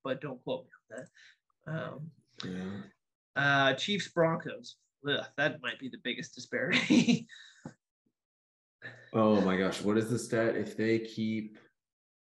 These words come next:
Speaker 2: teams under, if they were to, able to score seventeen, they'd be, like, ten and two or something like that.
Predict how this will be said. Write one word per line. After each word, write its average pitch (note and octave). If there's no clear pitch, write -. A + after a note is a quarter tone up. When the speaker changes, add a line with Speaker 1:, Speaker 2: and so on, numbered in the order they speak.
Speaker 2:
teams A2
under, F#2+
if B2+
they B2+
were C3
to, A#2
able A#2
to G#2+
score A#2
seventeen, G#2+
they'd G2+
be, G#2
like, F#2+
ten G#2
and G2
two G2+
or G#2
something G2+
like G#2
that. G#2